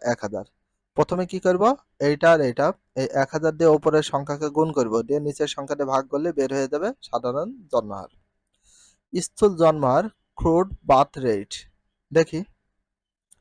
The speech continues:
সাধারণ জন্মহারের চেয়ে স্থূল জন্মহার বহুল প্রচলিত গ্রহণযোগ্য পদ্ধতি। তাহলে সাধারণ জন্মহারের চেয়ে কোন পদ্ধতি গ্রহণযোগ্য?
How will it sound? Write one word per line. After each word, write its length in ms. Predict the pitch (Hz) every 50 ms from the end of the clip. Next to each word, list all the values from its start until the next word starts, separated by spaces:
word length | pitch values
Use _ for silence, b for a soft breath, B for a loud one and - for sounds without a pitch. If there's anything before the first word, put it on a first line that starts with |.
| _ _ b b b b b b -
সাধারণ 560 | - - - 147 143 147 165 175 190 202 196 180
জন্মহারের 560 | 156 160 156 165 175 170 160 165 160 170 165 - -
চেয়ে 500 | 147 143 165 202 208 _ _ - 151 147
স্থূল 300 | - - _ - 170 165 151
জন্মহার 380 | 151 139 143 147 147 156 160
বহুল 440 | 156 139 139 147 147 156 165 190 202 202
প্রচলিত 560 | - - 160 156 - - 156 143 143 143 - 180
গ্রহণযোগ্য 600 | 180 160 143 139 135 135 135 127 139 139 - 139
পদ্ধতি। 480 | 131 - 113 107 104 - 104 - - - - _ _ _ _ _ _ _ _ _ _ _ _ _ _ _ _ _ _ -
তাহলে 160 | 127 135 151 175 - _ _ _ _ -
সাধারণ 580 | - - - 143 139 139 151 156 170 185 190 185 170
জন্মহারের 600 | 156 160 151 160 165 170 160 160 151 160 160 - -
চেয়ে 180 | - 151 143 143 - _
কোন 320 | - - 180 185 190 202 208 208 190 - _ _ _ _ _ _ _ _ _ _ _ -
পদ্ধতি 420 | 151 151 151 151 165 160 160 180 165
গ্রহণযোগ্য? 560 | 151 143 139 139 139 135 120 117 110 107 -